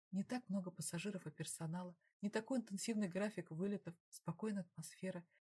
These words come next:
тихие, размеренные разговоры в общей комнате отдыха, меньше шума, суеты и напряжённости. По ярко освещённому залу вылета сложно понять, какое сейчас время суток,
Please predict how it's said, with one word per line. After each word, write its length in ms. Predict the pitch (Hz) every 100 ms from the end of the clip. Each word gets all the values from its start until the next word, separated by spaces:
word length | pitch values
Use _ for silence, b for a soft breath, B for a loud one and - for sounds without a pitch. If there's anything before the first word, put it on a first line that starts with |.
| _
тихие, 420 | - 240 - 175
размеренные 580 | 165 170 175 214 185 170
разговоры 480 | 165 - 180 220 202
в 60 |
общей 240 | 190 - -
комнате 440 | - 190 185 -
отдыха, 460 | 196 156 151 - 143 _ _ _
меньше 400 | 190 220 233 -
шума, 380 | 151 - 226 196
суеты 420 | - 165 156 -
и 40 | 202
напряжённости. 840 | 165 143 147 160 208 185 - 185 - _ _ _ _ _ _ _ _ _ _ _ _
По 80 | -
ярко 380 | 165 170 - 160
освещённому 500 | - 165 185 175 170
залу 300 | 165 170 165
вылета 400 | 170 220 190 165
сложно 420 | - 208 214 214
понять, 340 | - 185 175
какое 280 | 175 156 160
сейчас 300 | - 170 -
время 220 | 165 170
суток, 380 | 170 - 170 143